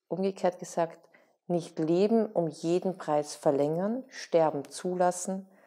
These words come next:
aber nicht Leben aktiv, auch durch Unterlassung, beenden. Ich möchte in einer Welt leben,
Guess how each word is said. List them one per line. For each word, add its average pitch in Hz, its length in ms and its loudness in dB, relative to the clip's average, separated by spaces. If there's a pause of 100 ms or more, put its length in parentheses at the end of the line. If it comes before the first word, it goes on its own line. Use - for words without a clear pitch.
(120)
aber - 220 -6
nicht 165 440 -6 (200)
Leben 156 440 -2 (300)
aktiv, - 640 -6 (140)
auch - 180 2
durch 131 200 -6
Unterlassung, 139 680 -12 (380)
beenden. 135 600 -4 (760)
Ich 208 220 -4
möchte 190 300 0
in 156 140 0
einer 139 320 -2
Welt 143 300 2
leben, 160 500 -2